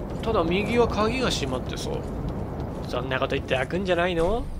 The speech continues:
こちらからは開かない。さあ、開きません。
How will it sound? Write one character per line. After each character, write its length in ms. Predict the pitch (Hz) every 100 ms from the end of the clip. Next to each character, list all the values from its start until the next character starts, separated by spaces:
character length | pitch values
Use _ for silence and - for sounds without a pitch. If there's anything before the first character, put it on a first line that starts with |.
| -
こ 160 | -
ち 160 | 135 170
ら 140 | 185
か 120 | 151 156
ら 120 | 143
は 280 | 117 110 113
開 200 | 147 127
か 0 |
な 160 | 117
い。 60 | - - - - - - - - - - - - - - - - - - - - - - - - - - -
さ 260 | - 214 156
あ、 40 |
開 60 | -
き 120 | 190
ま 140 | 185
せ 220 | 175 196
ん。 80 | 160